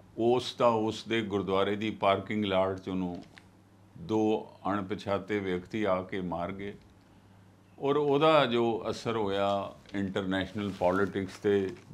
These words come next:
ਜਿਵੇਂ ਕਿ ਤੁਸੀਂ ਸੁਣ ਚੁੱਕੇ ਹੋ ਕਿ ਕੈਨੇਡਾ ਨਾਲ ਭਾਰਤ ਦੇ ਸਬੰਧਾਂ ਵਿੱਚ ਸਿਰਫ ਕੁੜੱਤਣ ਹੀ ਨਹੀਂ ਵਧੀ,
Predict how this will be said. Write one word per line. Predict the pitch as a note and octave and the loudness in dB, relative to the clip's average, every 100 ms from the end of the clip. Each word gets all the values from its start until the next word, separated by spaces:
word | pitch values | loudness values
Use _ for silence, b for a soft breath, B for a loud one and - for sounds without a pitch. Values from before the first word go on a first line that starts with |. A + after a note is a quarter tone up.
| G2 | -6
ਜਿਵੇਂ | G2 F#2 F#2 | -2 -2 -2
ਕਿ | G2+ | -4
ਤੁਸੀਂ | F2 F#2 - F#2 F2 E2 - | -4 -8 -6 -4 -4 -6 -14
ਸੁਣ | - F#2 G2 | -6 -4 -4
ਚੁੱਕੇ | G2 G#2 - G#2+ | -4 -6 -4 -6
ਹੋ | A2+ - - b b b b b - - | -6 -10 -18 b b b b b -20 -2
ਕਿ | G2 F#2+ F#2+ F#2 F2 - - | 2 4 4 2 -2 -6 -2
ਕੈਨੇਡਾ | G#2+ A#2 A2+ B2 A#2+ A#2 A2 A2 - - - - G#2 G2 | 4 4 6 8 10 10 8 4 -6 -16 -20 -16 -10 -4
ਨਾਲ | G#2+ G#2 G#2 | 2 2 2
ਭਾਰਤ | F#2 G#2 F#2 F#2 | 6 6 6 2
ਦੇ | G#2 G#2+ | 0 0
ਸਬੰਧਾਂ | - G2+ F2+ G#2 G2+ G2 | -2 -8 -4 0 2 2
ਵਿੱਚ | G2 G2 - G2 F2+ E2+ - - - - - - | 0 -2 -2 -2 -2 -4 -8 -20 -20 -20 -20 -6
ਸਿਰਫ | - G#2+ G#2 - F#2+ F2 - | 0 2 2 0 -6 -6 -6
ਕੁੜੱਤਣ | - A2+ A2+ - C3 | 0 2 2 0 2
ਹੀ | B2 | 2
ਨਹੀਂ | A2+ G#2 | 2 2
ਵਧੀ, | G#2 F#2+ G#2+ G#2+ | 0 0 -2 -4